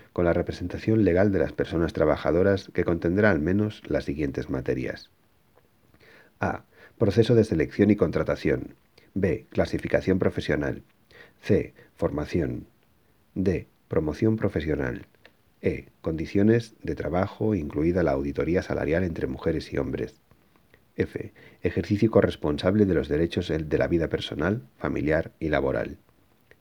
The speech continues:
G. Infrarrepresentación femenina. H. Retribuciones. I. Prevención del acoso sexual y por razón de sexo. La elaboración del diagnóstico se realizará en el seno de la Comisión Negociadora del Plan de Igualdad,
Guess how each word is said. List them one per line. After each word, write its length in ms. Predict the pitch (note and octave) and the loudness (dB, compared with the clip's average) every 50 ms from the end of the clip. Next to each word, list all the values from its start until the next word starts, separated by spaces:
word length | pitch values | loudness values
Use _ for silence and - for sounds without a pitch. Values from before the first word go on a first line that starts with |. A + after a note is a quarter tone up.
| _ - - | _ -10 -4
G. 220 | - F#2+ - - - _ _ _ _ - - - _ - | -2 0 0 -2 -6 _ _ _ _ -20 -20 -20 _ -4
Infrarrepresentación 1040 | G2+ F#2+ E2+ - E2+ E2 - E2 D2+ E2 D#2+ - D#2+ - - D2+ - - F2 E2+ - | -4 -2 0 2 2 2 2 2 -2 -2 -4 -4 -4 -4 -4 -4 -2 -2 -2 -2 0
femenina. 560 | - F2+ D#2+ D2 D2 C#2+ B1+ - - - - - _ _ _ _ _ _ _ _ _ _ _ _ | -2 -2 0 0 0 0 -2 -4 -8 -10 -14 -18 _ _ _ _ _ _ _ _ _ _ _ _
H. 380 | - - - - - - - - _ _ _ - | -2 -2 -2 -2 -6 -14 -14 -16 _ _ _ -6
Retribuciones. 880 | - F2 E2+ - - D#2+ D2+ D2+ - - C2+ - - - - - - _ _ _ _ _ _ _ _ _ _ _ - | -2 -2 -2 0 -2 -2 -4 -2 0 0 0 0 -2 -6 -10 -12 -18 _ _ _ _ _ _ _ _ _ _ _ -6
I. 220 | G2 E2 - - - _ _ _ _ _ - | -6 -6 -6 -6 -12 _ _ _ _ _ -6
Prevención 500 | F2 D#2+ D2+ D2+ C#2+ - - A2 G#2+ A2 | -4 -4 -2 -4 -2 2 4 6 6 6
del 120 | G#2 D#2 | 6 4
acoso 300 | C#2+ - - F2+ E2+ F2+ | 2 2 0 -2 -2 -2
sexual 500 | D#2 - D2 - - - G2 G#2+ A#2+ A#2 - | -4 -4 -6 -4 0 2 4 4 4 2 0
y 100 | - - | -4 -4
por 160 | - - - | -2 0 0
razón 280 | - - - - D2 C#2+ | 0 -2 -2 -2 -2 -2
de 100 | C2+ C2 | -4 -2
sexo. 320 | - C#2 B1+ - - - - - _ _ _ _ _ _ _ _ _ _ _ _ _ - _ - - - - - - - _ _ - | -2 -4 -4 -4 -8 -18 -20 -20 _ _ _ _ _ _ _ _ _ _ _ _ _ -20 _ -20 -20 -20 -20 -20 -20 -20 _ _ 0
La 80 | G#2+ | 4
elaboración 460 | G2+ G#2 G2 G2 F#2+ F#2 - A2 A2 A2 | 6 6 8 6 6 4 4 4 6 6
del 140 | A2 G2+ F#2 | 6 6 4
diagnóstico 680 | F2+ C#2+ C#2+ D2+ D#2+ F#2 F#2 - - G#2 G#2 G#2 G2+ | 4 2 0 2 0 0 0 0 0 0 2 2 2
se 200 | - - D#2 D2+ | 0 0 0 0
realizará 680 | D2+ E2+ E2 D#2 D#2 D#2+ D#2 - E2 E2+ F#2+ G#2 G#2 - | 0 0 0 -2 -2 -4 -4 0 2 4 4 4 4 2
en 140 | - - E2 | 0 -2 -2
el 140 | D2 C#2 - | -2 -2 -2
seno 240 | - G2 F#2+ G2 F2+ | 0 0 2 2 4
de 80 | F2 | 4
la 80 | D2+ C#2+ | 2 2
Comisión 400 | - - C#2+ C2+ - - F#2 F#2 | 0 -2 -4 -4 -2 0 0 2
Negociadora 600 | F#2 F2 D#2 - - D2 D2 D#2+ E2 F2 F#2+ F#2 | 2 2 0 0 -2 -4 -2 0 0 2 2 0
del 180 | F2 - C#2+ - | 0 0 -2 -2
Plan 260 | - D2+ D2 C#2 C2 | 0 2 2 2 2
de 80 | C2+ C2+ | 0 -2
Igualdad, 420 | C2 B1+ C2 C#2 C#2+ D2+ D2 C2 | -2 -2 -2 -2 0 0 -2 -2